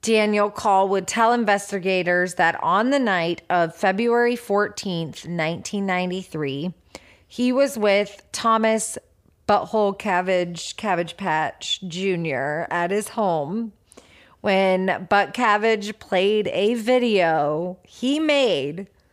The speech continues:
of a young boy with red hair who was handcuffed,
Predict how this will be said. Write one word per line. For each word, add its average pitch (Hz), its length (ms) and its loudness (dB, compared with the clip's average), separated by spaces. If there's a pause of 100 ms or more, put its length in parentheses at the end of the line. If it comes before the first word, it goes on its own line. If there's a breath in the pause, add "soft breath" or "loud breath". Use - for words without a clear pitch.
(560)
of 202 120 0
a 214 60 4
young 214 420 2
boy 185 400 2
with 190 160 -6
red 196 260 0
hair 185 420 0
who 190 200 -2
was 175 340 0 (160)
handcuffed, 226 840 -2